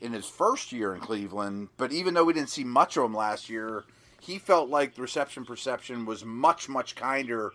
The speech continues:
to Beckham last year, which gives me a lot of hope. So I'm certainly willing to pay wide receiver thirty-five prices for him and what I expect to be an excellent offense. I got no problem with Brandon Cooks either. You know, neither one of those guys is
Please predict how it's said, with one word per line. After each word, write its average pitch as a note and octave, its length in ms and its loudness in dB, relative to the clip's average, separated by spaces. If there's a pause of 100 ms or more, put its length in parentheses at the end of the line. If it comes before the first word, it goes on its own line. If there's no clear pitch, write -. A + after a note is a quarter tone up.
(480)
to C3 300 0
Beckham A#2 600 0
last B2 420 -2
year, E2+ 200 -8
which F#2 220 -12
gives D#3 160 2
me D#3 100 0
a C3+ 80 4
lot B2 240 4
of - 80 0
hope. A2 300 0
So A#2+ 180 -4
I'm F3 140 0
certainly F#3+ 400 0
willing C3 440 -2
to - 80 -16
pay B2 500 -2 (540)
wide D3 240 10
receiver C3 380 -4
thirty-five A#2+ 600 -2
prices A#2 480 -2
for G2+ 160 -10
him G#2 360 -4 (300)
and B2 120 -2
what C3+ 100 6
I B2 60 4
expect C3 360 -2
to B2 60 -12
be A2+ 160 -4
an G2 140 -10
excellent A2+ 500 -6
offense. G#2+ 640 -4 (520)
I D3 100 4
got D3+ 100 2
no E3 100 6
problem E3+ 280 4
with D#3 100 -6
Brandon D3 280 0
Cooks D#3 360 0
either. D#3+ 400 -4
You B2+ 100 -6
know, B2 240 0
neither D3 200 2
one C#3 80 2
of C#3+ 60 2
those C3 160 2
guys C3 440 0
is A#2+ 280 -8